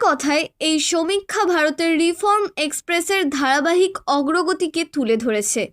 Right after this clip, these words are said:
এবং দেশের শক্তিশালী অর্থনৈতিক ভিতের প্রতিফলন ঘটিয়েছে।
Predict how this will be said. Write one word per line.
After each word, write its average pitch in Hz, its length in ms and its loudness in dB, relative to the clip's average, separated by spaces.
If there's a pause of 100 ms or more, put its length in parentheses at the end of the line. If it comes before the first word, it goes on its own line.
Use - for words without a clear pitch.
(140)
এবং 359 520 2
দেশের 320 340 2
শক্তিশালী 381 760 0
অর্থনৈতিক 320 800 0
ভিতের 302 420 0
প্রতিফলন 247 680 0
ঘটিয়েছে। 220 640 -2